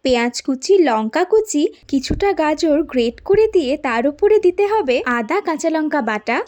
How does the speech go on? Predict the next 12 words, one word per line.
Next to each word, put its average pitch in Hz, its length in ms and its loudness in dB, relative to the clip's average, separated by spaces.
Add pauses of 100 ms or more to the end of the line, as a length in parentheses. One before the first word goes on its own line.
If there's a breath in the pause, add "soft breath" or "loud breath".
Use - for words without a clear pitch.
(320 loud breath)
এবং 240 320 2
স্বাদ 269 320 -4
মতো 302 260 0
নুন। 294 320 2 (400 soft breath)
বেসন 233 560 0
দিয়ে 339 300 4
ভালোভাবে 233 580 -2
প্রথমে 247 500 -2
মাখিয়ে 247 380 -2
নিতে 208 240 -4
হবে। 208 280 -2 (420 soft breath)
এরপর 240 500 -4